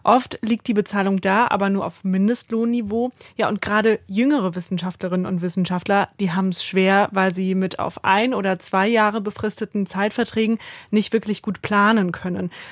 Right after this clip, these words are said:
Also wenn man bedenkt, dass eine Promotion im Schnitt so fünf Komma sieben Jahre dauert, also fast sechs Jahre,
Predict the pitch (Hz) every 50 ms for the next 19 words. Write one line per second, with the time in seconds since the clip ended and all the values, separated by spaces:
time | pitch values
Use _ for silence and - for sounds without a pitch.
0 | - - 175 180 170 180 185 - 202 202 196 196 196 190 185 180 196 196 202 202
1 | 214 196 - - 196 190 185 185 190 - - - - 196 190 190 170 - - -
2 | 202 208 220 226 220 208 185 - - 202 202 - - - 196 185 - - - 233
3 | 240 - - - 196 190 190 185 175 202 226 233 233 214 185 185 190 208 214 233
4 | 190 202 196 202 220 240 247 247 - 196 180 185 - - 196 196 - - - 202
5 | 208 202 - - 196 185 185 190 196 226 226